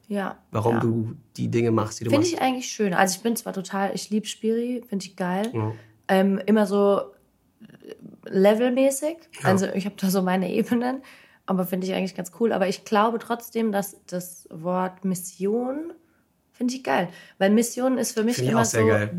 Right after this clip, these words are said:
Speaker 1: belegt, ähm, Spiritualität heißt für mich, in, also wenn wir über Bilder wieder sprechen, in meinem Kopf heißt Spiritualität,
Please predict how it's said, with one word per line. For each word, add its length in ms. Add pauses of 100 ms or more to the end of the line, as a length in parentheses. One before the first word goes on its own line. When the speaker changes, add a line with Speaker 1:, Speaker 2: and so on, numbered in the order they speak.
Speaker 1:
belegt, 760 (760)
ähm, 460 (200)
Spiritualität 1000 (520)
heißt 280
für 80
mich, 260
in, 180 (100)
also 180
wenn 120
wir 140
über 160
Bilder 340
wieder 180
sprechen, 340
in 80
meinem 180
Kopf 240
heißt 160
Spiritualität, 920